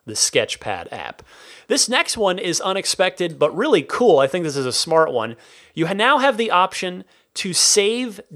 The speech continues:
dash cam clips when you honk the horn. So it's exactly what it says. With this enabled, the car will now automatically save a dash cam clip if you honk the horn. I think this is a great idea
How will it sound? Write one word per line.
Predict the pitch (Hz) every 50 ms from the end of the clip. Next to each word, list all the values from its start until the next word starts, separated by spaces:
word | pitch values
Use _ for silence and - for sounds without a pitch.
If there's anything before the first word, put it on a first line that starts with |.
| 131 120
dash | 180 165 180 214 226 - -
cam | - - - 175 156 143 139 123 123
clips | - - - - - 285 190 143 - - - - - - _ _ _ _ _ _ _ _ _ _
when | - 147 156 170
you | 170 170 160
honk | 135 - - 165 165 175 180 - 160
the | 143 160
horn. | 151 - - - 247 294 226 120 87 78 - - _ _ _ _ _ _ _ _
So | - - 143
it's | 143 139 -
exactly | 151 131 - 165 156 180 180 240 247
what | 233 220 226 254
it | -
says. | - - 151 110 113 143 147 - - _ _ _ _ _ _ -
With | - 139 143 -
this | 202 233 226 -
enabled, | 254 214 175 165 156 160 160 147
the | 147
car | 143 - - 185 185 185
will | 180 170 170
now | 165 165 151 147 143 147 - -
automatically | 156 156 196 240 269 247 214 175 190 196 180 - - 180 175 175
save | - - - - - 165 170 190 220 233 185 180 -
a | 175 156
dash | 135 127 117 - 147 151 196 214 - -
cam | - - 147 127 117 110 110 110
clip | - - 123 110 104 104 - - _ - - - _ _ _ _ -
if | - - - -
you | 175 175 156
honk | - 175 165 151 147 -
the | - 135 117
horn. | 117 151 151 131 110 101 - - - _ _ - -
I | - 226
think | 294 311 269
this | 220 202 202 -
is | 180 147 120
a | 147 120
great | 120 113 131 117 135 165 190 196 175
idea | 147 127 123 110 98 101 92 87 90 113 131